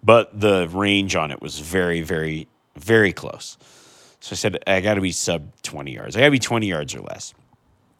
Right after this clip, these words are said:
And my point on for shooting it was twenty yards. And I shot it maybe out to thirty yards, but I didn't wanna hunt anything with it at that distance. It was like,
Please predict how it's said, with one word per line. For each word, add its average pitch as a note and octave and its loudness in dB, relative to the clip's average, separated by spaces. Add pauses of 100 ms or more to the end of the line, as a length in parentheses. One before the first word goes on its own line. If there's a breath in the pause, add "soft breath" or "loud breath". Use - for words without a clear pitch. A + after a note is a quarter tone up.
(640)
And A2 -2
my G#2 2
point G#2+ -6
on F#2+ -2 (680 soft breath)
for G#2+ -2
shooting G2 0
it E2+ -4 (240)
was F#2 -4
twenty E2+ -6
yards. E2+ -6
And C3+ 6
I C#3+ 4
shot G#2 2
it F2+ -4
maybe C#2+ -8
out B1 -8
to - -18 (100)
thirty B1+ -12
yards, B1+ -12
but F2 -6
I E2 0
didn't D2 -10
wanna A#1+ -12
hunt B1+ -16 (340)
anything C2+ -12
with B1+ -14
it B1+ -12
at - -12 (160)
that - -10
distance. D2 -12
It C#2+ -10
was C#2 -12
like, D2+ -10